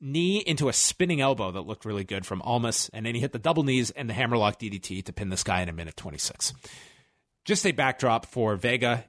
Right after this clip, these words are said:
and Andrade to cut a promo in the ring. Vega says, "If you like catchphrases and useless holidays,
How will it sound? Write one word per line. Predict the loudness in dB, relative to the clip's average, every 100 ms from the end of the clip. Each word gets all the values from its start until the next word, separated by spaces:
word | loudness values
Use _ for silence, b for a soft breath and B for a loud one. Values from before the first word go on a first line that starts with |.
| -10
and | -8 -6 -10 _ _ _
Andrade | -12 0 2 4 2
to | -2
cut | -6 -8
a |
promo | 0 2 4 2
in | 2
the |
ring. | 0 0 -2 -10 b b b b
Vega | -2 2 2
says, | 2 2 0
"If | -6 -6
you |
like | -2 -2 -2
catchphrases | -4 -2 0 2 2 -2
and | -4 -4
useless | 0 0 -2
holidays, | 0 2 2 0 -4 -6